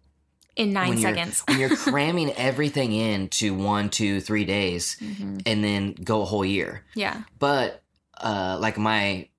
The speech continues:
Speaker 2: favorite example would be, like, Game of Thrones
Speaker 1: I
Speaker 2: and how,
Speaker 1: love H B O.
Speaker 2: like, they don't drop everything at once, so you
Speaker 1: Mm-hmm.
Speaker 2: have to watch it episode by episode. And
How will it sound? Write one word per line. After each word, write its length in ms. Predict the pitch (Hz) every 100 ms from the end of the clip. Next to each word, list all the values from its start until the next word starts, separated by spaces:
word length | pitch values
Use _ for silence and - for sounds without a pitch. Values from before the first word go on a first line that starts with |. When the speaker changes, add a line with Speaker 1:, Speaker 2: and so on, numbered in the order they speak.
| _
Speaker 2:
favorite 280 | - 131 123
example 340 | 95 98 90 98
would 160 | 92
be, 400 | 98 95 92 92
like, 180 | 92 95
Game 160 | 101 90
of 80 | 80
Thrones 600 | 110 107 80 87 - - - -
Speaker 1:
I 100 | 220
Speaker 2:
and 100 | 208
how, 120 | 190
Speaker 1:
love 600 | 196 185 180 190 - - _
H 240 | 196 190 -
B 120 | 107
O. 120 | -
Speaker 2:
like, 300 | 107 101 95 - -
they 120 | 117
don't 380 | 113 127 127 -
drop 300 | 104 107 101
everything 300 | 117 110 107
at 80 | 78
once, 440 | 95 107 - - -
so 140 | -
you 120 | 104 95
Speaker 1:
Mm-hmm. 60 | 92
Speaker 2:
have 340 | 98 98 -
to 480 | - 101 95 90 90 - _ -
watch 300 | 101 92 -
it 60 | -
episode 360 | 92 180 85
by 100 | 78
episode. 500 | 92 - 139 135 143 - _ _ -
And 500 | 104 98 185 185